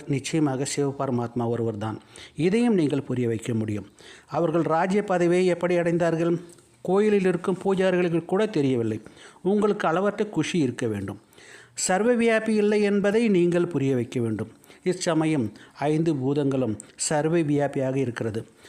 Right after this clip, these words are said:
ஒவ்வொருவருக்குள்ளும் இந்த ஐந்து விகாரங்கள் இருக்கிறது. மாயையின் ஐந்து விகாரங்கள் இருக்கிறது. மாயை சர்வ வியாபியாக இருக்கிறது.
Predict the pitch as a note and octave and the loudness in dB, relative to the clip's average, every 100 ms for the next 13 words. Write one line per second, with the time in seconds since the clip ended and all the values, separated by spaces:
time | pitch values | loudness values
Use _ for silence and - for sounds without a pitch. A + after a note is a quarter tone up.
0 | - - E3 G3 G#3+ G3+ F3 D3+ D3+ C#3 | -20 -2 0 2 2 4 2 0 0 2
1 | C#3 A#2 - - F#3 F#3 D3+ D#3+ E3 C#3+ | 2 0 -2 -2 0 0 0 2 2 0
2 | C3+ C#3+ C3+ B2+ A#2 G2 - D#3 C#3+ C#3+ | 0 -2 -2 -2 -2 -6 -6 -2 -2 -2
3 | B2 A2 - - - - C3+ C#3 C#3+ D3+ | -4 -4 -8 -16 -20 -6 -2 0 0 0
4 | D3+ D3 C#3 A#2+ A#2+ C#3+ C#3 C#3 B2+ A#2+ | 0 0 0 -2 -4 -2 0 0 0 -2
5 | C#3+ C#3 C3 B2+ B2 C3+ C3 D#3+ F#3 - | -2 -2 -2 -2 -4 -4 -4 -4 -4 -10
6 | - - B2+ B2+ C3 D3 C#3+ A#2 D3 C#3 | -20 -12 -4 -2 0 0 0 0 -2 0
7 | D3 C#3 C3+ C3+ C#3+ C3+ C3+ C3+ B2+ C#3 | 0 0 0 -2 -2 -2 -2 -2 -2 -4
8 | C#3+ | -2